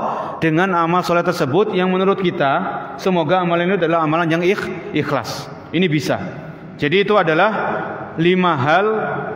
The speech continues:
yang mudah-mudahan bisa menolong kita, memotivasi kita untuk senantiasa menjaga keikhlasan dalam beribadah kepada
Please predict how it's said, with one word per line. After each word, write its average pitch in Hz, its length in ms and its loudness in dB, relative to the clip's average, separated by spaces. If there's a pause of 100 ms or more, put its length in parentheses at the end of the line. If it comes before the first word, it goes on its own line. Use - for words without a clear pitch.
(260)
yang 185 640 2
mudah-mudahan 156 800 2
bisa 139 240 0
menolong 156 560 2
kita, 147 640 -2 (240)
memotivasi 156 640 0
kita 160 560 0
untuk 160 240 2
senantiasa 147 720 2
menjaga 147 580 2 (540)
keikhlasan 156 800 2
dalam 156 640 0 (320)
beribadah 147 560 2
kepada 131 380 0